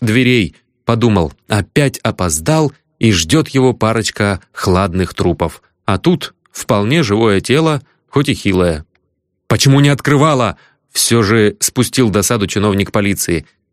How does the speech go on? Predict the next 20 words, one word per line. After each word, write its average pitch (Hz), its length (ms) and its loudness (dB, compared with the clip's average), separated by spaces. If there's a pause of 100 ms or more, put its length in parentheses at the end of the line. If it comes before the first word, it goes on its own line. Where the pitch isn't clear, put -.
«Так 240 220 0
ведь 254 160 2
с - 100 -4 (120)
пяти 277 320 2
утра 262 360 2
на 247 160 0
ногах, 247 380 -2 (220)
то 262 160 2
одно 254 240 0
подать, 226 400 0 (200)
то 269 160 4
за 240 100 2
другим 247 340 2
сбегать», 220 400 2 (320)
пожаловалась 98 640 2
Анютка 107 320 -2
строгому, 113 580 0 (220)
но 120 420 0 (100)
милому 95 520 2
господину 151 600 0